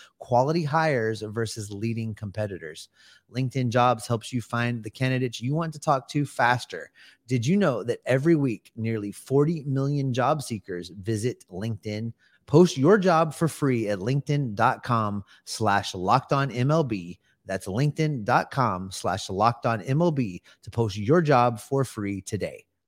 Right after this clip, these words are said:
Terms and conditions apply. All right, Jeff, coming up the rest of the week, you are actually going to be flying solo as I have a scheduling conflict that will not allow me to be here,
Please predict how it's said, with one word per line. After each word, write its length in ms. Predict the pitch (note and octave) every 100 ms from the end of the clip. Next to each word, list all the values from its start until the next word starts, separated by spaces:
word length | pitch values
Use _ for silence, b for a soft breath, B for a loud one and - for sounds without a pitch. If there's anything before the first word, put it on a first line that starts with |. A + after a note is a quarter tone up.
| _ -
Terms 460 | A#2+ B2+ C#3 - -
and 240 | G#2+ A2+
conditions 680 | A2+ G2 F2+ F#2 D#2+ D#2 - _
apply. 340 | - - - - _ _ _ _ _ _ _ _ _ _ _ _ _ _ _ _ _ _ _ _ _ _ _ _ _ _
All 100 | C#3+
right, 160 | C#3+ C3+
Jeff, 280 | D3 C#3 -
coming 300 | F3 F#3+ F3
up 220 | F3 D3+
the 120 | C#3+
rest 320 | C3 D#3 -
of 80 | D#3
the 80 | C3
week, 280 | C#3 F3 -
you 260 | B2+ G#3
are 60 | A3
actually 440 | C#3+ F3+ - E3
going 300 | C3+ C#3 D3+
to 80 | B2+
be 100 | B2
flying 480 | A2 - C3 C3 B2
solo 640 | - - A#2+ C3+ C#3 D3+
as 240 | - G2+ G2+
I 160 | A#2
have 240 | A#2+ B2+ A2
a 60 |
scheduling 580 | G2 - C#3 C#3+ D3 C3+
conflict 560 | G2+ C#3+ D3 D#3+ D#3+ -
that 140 | -
will 120 | G#2
not 300 | G2 A2 B2
allow 320 | A#2+ A2+ A2+ B2
me 160 | B2
to 120 | - G2+
be 160 | C#3
here, 300 | C#3 E3+ F#3